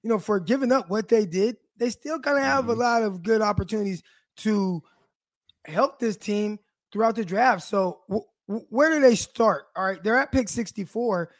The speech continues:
Speaker 1: Do you think that there's something that they should target first?
Speaker 2: You know, I, I think they have the luxury now at sixty-four, seventy-five, ninety-six, right? You have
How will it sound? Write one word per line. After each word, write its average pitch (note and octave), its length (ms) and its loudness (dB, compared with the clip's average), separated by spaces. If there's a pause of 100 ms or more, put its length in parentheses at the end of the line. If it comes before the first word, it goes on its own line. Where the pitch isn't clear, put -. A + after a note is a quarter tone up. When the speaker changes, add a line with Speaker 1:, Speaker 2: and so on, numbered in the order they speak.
(220)
Speaker 1:
Do G#3 60 -4
you A#3+ 80 -2
think A#3+ 220 -10
that A3+ 160 -4
there's A3 180 -4
something G#3+ 240 -4
that G3 160 -2
they F#3 140 -4
should - 200 -14
target F#3+ 380 0
first? G#3+ 360 -6 (1300)
Speaker 2:
You F#3 80 -2
know, G3 100 4
I, F#3+ 260 2
I F3 80 4
think G3 360 -4
they F3 180 6
have F3 220 2
the C#3+ 40 -8
luxury C3+ 440 0
now G#2 260 -6
at A2 180 -6
sixty-four, F3 520 -6
seventy-five, D3 520 0
ninety-six, A2+ 640 -8
right? A#2 140 -6
You A#2+ 100 -6
have A2+ 100 -8